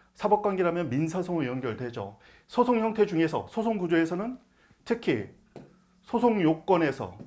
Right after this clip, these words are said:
그 중에서도 재판 관할과 관련해서 논리의 실익이 있다. 관할.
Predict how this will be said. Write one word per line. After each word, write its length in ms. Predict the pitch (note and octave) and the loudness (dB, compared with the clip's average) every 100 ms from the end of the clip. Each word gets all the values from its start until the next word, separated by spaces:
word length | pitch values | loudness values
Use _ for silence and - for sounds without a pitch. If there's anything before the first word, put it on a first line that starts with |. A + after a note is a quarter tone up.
| - _ | -20 _
그 260 | - F#3+ G#3+ | 0 2 2
중에서도 760 | - D#3 D3 - D#3+ G#3 - _ - - _ | 2 2 2 0 -4 -4 -6 _ -20 -20 _
재판 600 | - D3 - - F#3 G3+ | 2 2 2 -2 -2 -2
관할과 460 | - C3+ C#3+ D3+ D3+ | -2 -2 2 2 2
관련해서 580 | C3 C3+ B2+ G#3+ B3+ - - _ _ _ - | -2 -2 -4 -4 -6 -8 -18 _ _ _ -2
논리의 360 | B2+ C3 E3+ | 0 2 2
실익이 380 | G3 - G3+ D3+ | 0 -4 -8 -6
있다. 260 | A#2+ - - - - _ _ _ - - | -8 -10 -14 -16 -20 _ _ _ -20 -4
관할. 340 | D3 C3+ | -2 -2